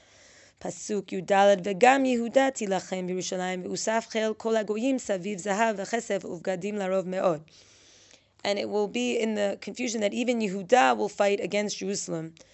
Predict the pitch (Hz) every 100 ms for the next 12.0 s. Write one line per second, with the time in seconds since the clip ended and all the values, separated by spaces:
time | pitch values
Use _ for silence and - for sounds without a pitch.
0 | _ _ - 190 190 220 254 226 214 214
1 | 214 202 202 208 - 180 180 175 - _
2 | _ _ _ _ - 175 165 220 214 208
3 | 196 185 175 220 214 190 202 196 - 175
4 | - 226 220 214 208 202 202 185 196 208
5 | 208 214 190 190 190 _ _ _ _ _
6 | 208 196 190 - - 180 185 202 208 -
7 | - 175 185 180 165 190 185 - - 220
8 | 220 220 196 180 190 202 196 196 - -
9 | 220 220 202 196 190 190 180 175 - _
10 | _ _ _ - 214 202 202 180 175 _
11 | _ _ _ _ - 196 196 185 175